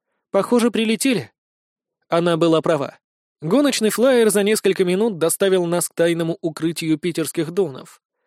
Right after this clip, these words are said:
Крохотный островок посреди Финского залива не был отмечен ни на одной карте, и мы бы точно пролетели мимо, если бы не окружающий его густой лес. «Тем проще. Поучим их конспирации».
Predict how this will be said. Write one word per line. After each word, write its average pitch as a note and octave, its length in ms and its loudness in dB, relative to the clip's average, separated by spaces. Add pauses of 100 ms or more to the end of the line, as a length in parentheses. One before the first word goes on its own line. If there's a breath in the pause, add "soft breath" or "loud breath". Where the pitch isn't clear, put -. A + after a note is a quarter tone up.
(340)
Крохотный A3+ 520 0
островок G3+ 440 2
посреди F#3 380 -2
Финского F3+ 460 0
залива G3 340 0
не F3 220 0
был E3+ 160 0
отмечен F#3 520 -2
ни F3 100 -4
на E3+ 200 -2
одной E3 320 -4
карте, - 540 -6 (220 soft breath)
и D3+ 100 -4
мы C4 120 0
бы C4 120 0
точно C4+ 400 0
пролетели A3+ 500 0
мимо, A3 420 -4 (220 soft breath)
если E3+ 340 -2
бы D#3+ 120 -4
не E3 100 -2
окружающий F3 680 0
его F3+ 440 0
густой E3+ 540 0
лес. E3 420 -6 (540)
«Тем G#3 220 2
проще. - 480 0 (340)
Поучим C4+ 460 2
их A3+ 100 0
конспирации». A3+ 880 0